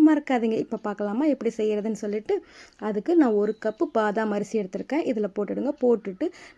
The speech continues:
நல்லா கழுவி வச்சிடுங்க. கழுவிட்டு இப்ப நம்ம ஊற வச்சிடலாம் இதை. ஒரு at least ஒரு ஒன் ஹவராவது ஊறட்டும். ஊ-, அதுக்குள்ள நம்ம பால் காய வச்சிடலாம். பாலை வடிகட்டி எடுத்துக்கோங்க. பேன்ல பால் வந்து நான் ஒரு லிட்டர் அளவுக்கு எடுத்துருக்கிறேன்.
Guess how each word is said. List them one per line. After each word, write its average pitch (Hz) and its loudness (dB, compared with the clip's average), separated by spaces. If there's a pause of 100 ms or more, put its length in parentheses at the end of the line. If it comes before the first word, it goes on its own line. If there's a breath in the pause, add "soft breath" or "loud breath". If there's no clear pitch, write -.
நல்லா 240 4
கழுவி 240 2
வச்சிடுங்க. 214 -2
கழுவிட்டு 233 2
இப்ப 330 4
நம்ம 285 8
ஊற 247 6
வச்சிடலாம் 196 -4
இதை. - -8 (720 soft breath)
ஒரு 302 4
at 220 -2
least 269 -4
ஒரு 220 0
ஒன் 214 -2
ஹவராவது 240 2
ஊறட்டும். 214 0 (120)
ஊ-, 269 4
அதுக்குள்ள 226 -2
நம்ம 262 4
பால் 247 2 (140)
காய 220 0
வச்சிடலாம். 196 -6 (480 soft breath)
பாலை 233 -2 (160)
வடிகட்டி 233 2
எடுத்துக்கோங்க. 202 -4 (500 soft breath)
பேன்ல 226 -4
பால் 214 -2
வந்து 214 0
நான் 294 4
ஒரு 214 2
லிட்டர் 208 -2
அளவுக்கு 220 0
எடுத்துருக்கிறேன். 202 -2